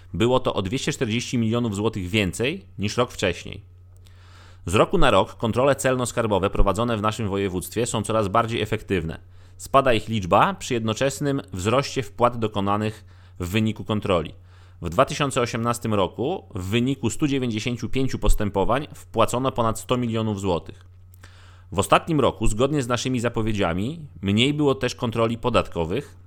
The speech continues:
ale co ważne, wzrosła trafność tych kontroli, na co wpływ ma między innymi lepsza komunikacja i zoptymalizowanie wykorzystania dostępnych informacji, zasobów kadrowych i organizacyjnych.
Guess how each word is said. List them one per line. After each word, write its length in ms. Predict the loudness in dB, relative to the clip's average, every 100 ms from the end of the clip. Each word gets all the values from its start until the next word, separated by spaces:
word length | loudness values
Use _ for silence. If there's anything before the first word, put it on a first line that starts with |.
| -12
ale 220 | -2 -2
co 200 | 0 -2
ważne, 460 | 2 2 2 -2 -4
wzrosła 560 | -4 -2 -2 2 2 2
trafność 600 | -2 2 2 0 -6 -6
tych 160 | -8
kontroli, 520 | -6 -6 -4 -4 -6 -12 -20 -20 -20 -2
na 100 | 0
co 160 | 2 2
wpływ 400 | 0 4 4 6
ma 140 | 2
między 260 | 2 0 -2
innymi 320 | -2 -2 0
lepsza 260 | 0 0 -2
komunikacja 760 | -2 -2 -2 0 -2 0 -2
i 180 | 0 -2
zoptymalizowanie 880 | -2 -2 -2 -2 -2 0 0 0 -2
wykorzystania 520 | -2 -4 -4 -2 -2
dostępnych 480 | -4 -4 -4 -4 -8
informacji, 640 | -4 0 0 0 -2 -10 -14 -20 -6
zasobów 440 | -2 0 0 -2 0
kadrowych 520 | 0 2 0 -2 -2
i 80 | -4
organizacyjnych. 960 | -2 -2 -4 -4 -4 -6 -10 -16 -20